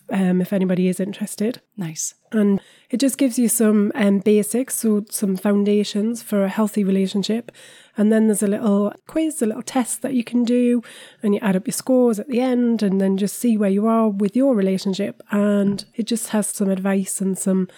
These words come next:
Speaker 1: words of guidance to help you no matter where you are.
Speaker 2: Oh, beautiful. And I have actually taken a sneak peek at the health
Speaker 1: Yeah.
Speaker 2: check. I love it. I love how I don't feel judged at all when I'm going through it.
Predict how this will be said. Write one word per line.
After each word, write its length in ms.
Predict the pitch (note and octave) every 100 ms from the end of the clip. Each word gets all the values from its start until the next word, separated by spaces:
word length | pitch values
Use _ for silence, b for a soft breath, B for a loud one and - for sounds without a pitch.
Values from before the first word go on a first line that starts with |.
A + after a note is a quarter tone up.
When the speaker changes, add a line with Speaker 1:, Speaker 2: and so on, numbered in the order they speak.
| B B B
Speaker 1:
words 320 | A#3+ B3+ B3 B3
of 160 | G#3+
guidance 580 | - E3 D#3+ A3 G3+ -
to 80 | -
help 360 | - F#3+ - A3
you 100 | A3+
no 80 | A3
matter 260 | B3 B3+
where 180 | F#3 F3+
you 180 | F#3+ G#3
are. 180 | - G3+ _ _ _ -
Speaker 2:
Oh, 260 | G#3+ G3
beautiful. 840 | D#3 A3 B3 B3 B3 F#3 D#3 D3 _ -
And 100 | G#3+
I 140 | G#3+ B3+
have 160 | C#4
actually 280 | C4+ C4+ B3
taken 260 | A3 A3+ G#3
a 40 |
sneak 320 | G3 G#3 G3
peek 320 | - A3 A3 -
at 280 | G3 F3+ -
the 120 | F3+
health 240 | D#3+ E3 F#3
Speaker 1:
Yeah. 240 | F3+ B3+
Speaker 2:
check. 160 | B3 B3+ B B B
I 120 | F#3 F#3+
love 440 | G3+ G3 A3 A3+
it. 260 | F3 G3 C#4 b b b
I 80 | A3+
love 280 | A#3+ C#4 D4
how 120 | D4
I 80 | B3+
don't 160 | B3
feel 200 | B3 A#3
judged 480 | F#3 G3 F3+ G#3 -
at 100 | C4
all 220 | C4+ C#4
when 120 | C4+
I'm 240 | G#3+ F#3 F3+
going 260 | F3+ F3 F3+
through 240 | - G3
it. 180 | D4+